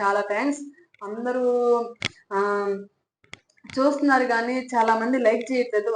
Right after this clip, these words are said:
ఒక్క లైక్ చేసి, ఒక్క లైక్ చేయండి, సపోర్ట్ చేయండి ఫ్రెండ్స్. సపోర్ట్ చేయాలంటే ఒక్క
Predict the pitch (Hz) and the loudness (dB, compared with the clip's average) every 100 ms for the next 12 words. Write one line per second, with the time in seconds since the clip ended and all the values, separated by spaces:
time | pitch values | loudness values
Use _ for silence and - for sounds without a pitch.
0 | 214 233 214 226 240 262 254 - 214 214 | 0 2 2 2 0 -4 -4 -8 -10 -2
1 | 214 214 214 247 240 208 196 277 339 - | 2 2 2 -2 -2 -2 -2 -2 -2 -6
2 | - - 220 220 247 247 240 214 214 214 | -10 -6 -6 0 0 0 -4 -4 -4 -6
3 | 247 262 - 220 233 247 240 240 226 226 | -6 -8 -6 -4 0 0 0 -2 -4 -2
4 | 233 214 | 0 0